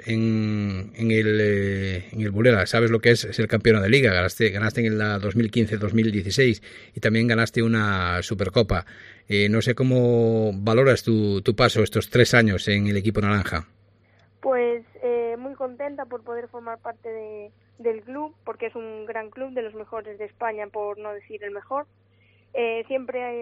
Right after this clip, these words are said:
Speaker 2: eh, están intentando tener a grandes jugadoras, tienen mucha calidad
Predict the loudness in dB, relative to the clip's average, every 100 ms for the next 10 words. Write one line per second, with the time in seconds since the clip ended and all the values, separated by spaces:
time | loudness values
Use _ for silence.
0 | -10 -12 -14 -10 -10 -8 -10 -12 -14 -16
1 | -14 -12 -10 -10 -10 -12 -12 -12 -12 -12
2 | -14 -16 _ _ -8 -4 -4 -6 -8 -6
3 | -4 -4 -4 -6 -12 -18 _ _ -8 -8
4 | -8 -10 -12 -12 -12 -10 -12 -12 -8 -8
5 | -8